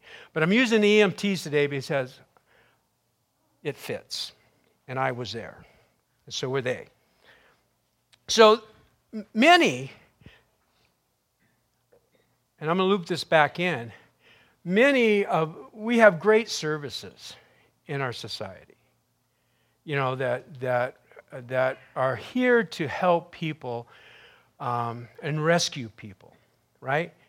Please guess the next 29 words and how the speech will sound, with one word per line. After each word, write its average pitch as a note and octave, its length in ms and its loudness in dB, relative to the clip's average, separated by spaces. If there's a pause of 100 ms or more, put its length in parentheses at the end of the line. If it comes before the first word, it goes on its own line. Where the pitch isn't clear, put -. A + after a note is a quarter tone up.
(120)
Keep F3+ 220 -6
that F#3+ 160 8
in F#3 100 0
mind, A#2 480 -4 (140)
to D3 480 -2 (480)
rescue B2+ 760 -4 (540)
people. - 400 -16 (3000)
And G3 120 4
so, A#3+ 260 12 (380)
uh, F#3 340 4
you A3+ 120 2
know, A#3 120 6
that A#3 140 10
happened G#3+ 320 8
several G#3 340 6
months F#3 300 2
ago, A3 260 4
and F#3+ 100 2
I D#3+ 100 2
knew G3 220 2
one F3+ 220 0
day E3+ 220 2
I'd D#3 260 4
be C#3+ 180 -4
able C#3+ 360 -4
to B2 380 -10 (260)
tell C3 180 -6
this B2 160 -8
story A2 480 -8